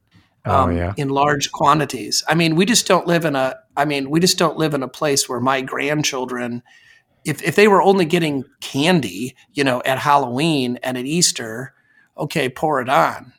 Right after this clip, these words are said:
Speaker 2: But I mean, candy is a daily <laughs> act, you know what I mean? I mean, it's
Speaker 1: Sure.
Speaker 2: <laughs> Well, this is why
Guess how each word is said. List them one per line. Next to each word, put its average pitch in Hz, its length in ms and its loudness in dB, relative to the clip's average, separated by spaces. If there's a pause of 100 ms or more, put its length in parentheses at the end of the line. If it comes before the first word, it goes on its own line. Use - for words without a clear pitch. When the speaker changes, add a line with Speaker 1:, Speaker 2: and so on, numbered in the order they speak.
(100)
Speaker 2:
But 147 160 -6
I 143 60 -2
mean, 127 200 -4
candy 165 460 0
is 120 140 -6
a 117 80 -10
daily 147 560 -2 (540)
<laughs> - 340 -18 (200)
act, 139 360 2 (100)
you 156 80 0
know 156 240 0 (220)
what 160 160 2
I 160 80 4
mean? 180 360 4
I 160 80 2
mean, 151 340 -2
it's 151 280 -4
Speaker 1:
Sure. 80 360 -6 (640)
Speaker 2:
<laughs> - 80 -4 (2250)
Well, 170 520 2
this 175 200 -4
is 160 140 -4
why 147 480 -2